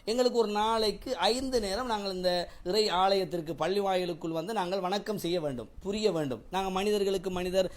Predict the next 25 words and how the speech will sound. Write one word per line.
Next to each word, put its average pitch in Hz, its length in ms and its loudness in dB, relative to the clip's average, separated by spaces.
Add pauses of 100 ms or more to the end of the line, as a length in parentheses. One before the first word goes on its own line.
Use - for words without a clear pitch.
(160)
அஹ், 175 140 0
தலையை 196 360 6
வைத்து 180 260 0
நாங்கள் 180 260 0
அவர்களுக்கு 175 600 0 (160)
வணக்கம் 180 400 2
செலுத்த 165 280 0
மாட்டோம், 131 380 2
சாஷ்டாங்கம் 190 540 2
செய்ய 160 160 0
மாட்டோம். 135 300 -2
அது 160 100 -2
எங்களுக்கு 180 280 -2
தடை 190 300 2
செய்யப்பட்டிருக்கிறது. 139 680 -2 (420)
நாங்கள் 196 380 6
இந்த 185 140 0
இடத்திலே 214 420 4
நாங்கள் 196 400 0
தலையை 196 420 4
வைத்து 185 440 0
நாங்கள் 180 360 -2
சாஷ்டாங்கம் 190 540 4
செய்வதாக 160 480 0
இருந்தால் 147 480 0